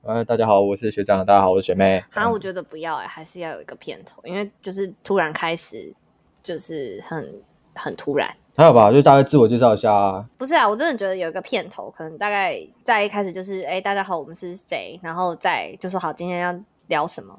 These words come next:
Speaker 2: 这样子。我觉得我很喜欢这一个模式，因为就很直接进入主题。
Speaker 1: 哦，好啦，不然我们直接进入主题吧，就这样。
Speaker 2: 现在先进入主题吗？
Speaker 1: 对啊，你讲讲为什么你这，这一集想要聊这个，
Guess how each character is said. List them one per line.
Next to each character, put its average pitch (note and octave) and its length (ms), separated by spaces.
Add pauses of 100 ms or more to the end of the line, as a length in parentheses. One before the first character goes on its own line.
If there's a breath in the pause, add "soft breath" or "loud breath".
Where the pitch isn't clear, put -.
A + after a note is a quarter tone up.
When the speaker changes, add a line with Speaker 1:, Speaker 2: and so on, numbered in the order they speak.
(120)
Speaker 2:
这 F3 80
样 D#3 160
子。 - 180 (320)
我 - 100
觉 G3 140
得 C4 180 (200)
我 G#3+ 240
很 G#3 200
喜 A3+ 140
欢 F#3 180
这 F#3 120
一 D3 100
个 C3 300
模 F3 260
式， F3+ 440
因 A3+ 100
为 A#3+ 100
就 A#3+ 140
很 E3 240
直 F3+ 100
接 F#3+ 160
进 G3 240
入 F3 140
主 - 240
题。 - 280 (220)
Speaker 1:
哦， - 480
好 A2 80
啦， B2+ 120
不 C#3+ 60
然 C#3 80
我 B2 40
们 A2+ 100
直 A2+ 80
接 A#2 80
进 A#2+ 100
入 A#2+ 60
主 A2+ 100
题 G2 100
吧， F#2+ 240
就 G#2+ 60
这 G2+ 60
样。 F#2 100 (340 soft breath)
Speaker 2:
现 D4 140
在 C#4+ 100
先 C4+ 160
进 C#4 160
入 C#4 80
主 A3+ 140
题 F3+ 220
吗？ F3 340 (500)
Speaker 1:
对 A2+ 100
啊， G#2+ 280
你 A#2 140
讲 A#2+ 160
讲 A#2 180
为 B2 80
什 A2+ 100
么 G2+ 120
你 G2 80
这， A2+ 240
这 A#2 140
一 A2 40
集 G#2 140
想 G2+ 120
要 G2+ 60
聊 G2 160
这 G2 80
个， G2 140